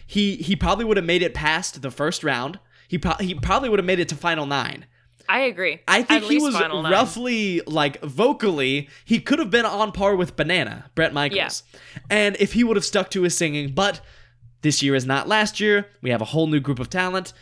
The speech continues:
Speaker 1: You gotta,
Speaker 2: They're
Speaker 1: you gotta
Speaker 2: really good
Speaker 1: adapt.
Speaker 2: this year.
Speaker 1: You have to
Speaker 2: <laughs>
Speaker 1: adapt.
Speaker 2: Yeah.
Speaker 1: And Giraffe, unfortunately, could not fully adapt.
Speaker 2: Yeah.
Speaker 1: So, let's talk about the clues. So, giraffe was revealed. Can we say it now?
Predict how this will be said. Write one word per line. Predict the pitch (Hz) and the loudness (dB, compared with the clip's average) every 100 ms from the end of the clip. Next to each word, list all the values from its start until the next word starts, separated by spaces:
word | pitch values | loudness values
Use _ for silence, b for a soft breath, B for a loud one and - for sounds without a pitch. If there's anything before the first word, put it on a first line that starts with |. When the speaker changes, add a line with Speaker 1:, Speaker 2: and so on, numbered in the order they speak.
| b b | b b
Speaker 1:
You | 135 | 0
gotta, | 160 160 165 151 | 2 4 4 2
Speaker 2:
They're | 156 | -2
Speaker 1:
you | 147 | 0
gotta | 170 175 | 2 4
Speaker 2:
really | 180 180 | 4 2
good | 170 | 4
Speaker 1:
adapt. | 165 - | 2 2
Speaker 2:
this | 156 - | -4 -6
year. | 160 151 160 | -6 -4 -2
Speaker 1:
You | 165 160 | 2 2
have | 160 185 - | 2 -2 -2
to | 196 185 | -4 -4
Speaker 2:
<laughs> | |
Speaker 1:
adapt. | 156 156 151 160 151 | -2 0 2 0 -4
Speaker 2:
Yeah. | B B B - | B B B -2
Speaker 1:
And | 143 143 139 135 120 | 0 2 0 -2 -4
Giraffe, | - 147 151 160 | -4 0 2 0
unfortunately, | - 147 165 160 156 160 | -8 -6 -6 -4 -2 -2
could | 151 196 180 | -2 -4 -2
not | 175 165 - - _ | 0 -2 -4 -14 _
fully | - 135 131 | -4 -2 0
adapt. | 113 95 - - - - | -2 -4 -8 -14 -20 -16
Speaker 2:
Yeah. | - - | -14 -4
Speaker 1:
So, | - 170 95 - b b b | 0 0 -2 -12 b b b
let's | 175 - | -2 0
talk | 208 208 | -2 0
about | 208 202 | -2 -2
the | 202 | -6
clues. | - - 180 170 170 - B | -8 -4 2 4 2 -2 B
So, | - 269 240 - | 2 4 2 -2
giraffe | - 233 233 233 233 - - | -2 2 4 4 2 -8 -4
was | 165 160 | -2 0
revealed. | 165 135 127 120 | 0 0 -2 -2
Can | 151 | -4
we | 139 | -2
say | 131 120 | 0 0
it | 104 | 0
now? | 110 107 | -4 -6